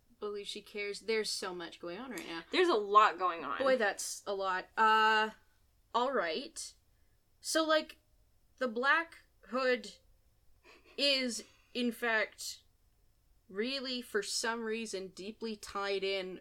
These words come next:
Speaker 1: with the Reaper.
Speaker 2: Mm-hmm.
Speaker 1: And w-, we don't still really know what that's about yet.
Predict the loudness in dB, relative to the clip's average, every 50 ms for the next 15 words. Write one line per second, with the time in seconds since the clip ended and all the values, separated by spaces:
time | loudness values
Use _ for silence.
0 | -12 -10 -6 -4 -4 -4 -6 -8 -18 -20 -20 _ _ _ _ _ _ _ _ _
1 | _ -10 -6 -6 -4 -4 -4 -4 -6 -6 -6 -8 -10 -10 -10 -14 -20 _ _ _
2 | _ _ _ -14 -10 -10 -10 -8 -10 -10 -12 -12 -14 -18 _ _ _ _ _ _
3 | _ _ _ _ _ -4 -2 0 0 2 2 2 0 0 -2 -2 -4 -4 -6 -6
4 | -8 -10 -12 -14 _ _ _ _ _ _ _ _ _ _ _ -14 -14 -14 -14 -16
5 | -20 -16 -12 -12 -12 -12 -14 -14 -12 -10 -8 -4 -4 -4 -4 -6 -10 _ _ _
6 | _ _ _ -16 -12 -6 -4 -4 -4 -4 -4 -6 -6 -6 -6 -6 -6 -6 -8 -8
7 | -6 -6 -6 -6 -6 -6 -10 -10 -6 -6 -6 -6 -6 -8 -10 -12 _ _ _ _
8 | -14 -10 -8 -6 -6 -6 -6 -8 -8 -12 -16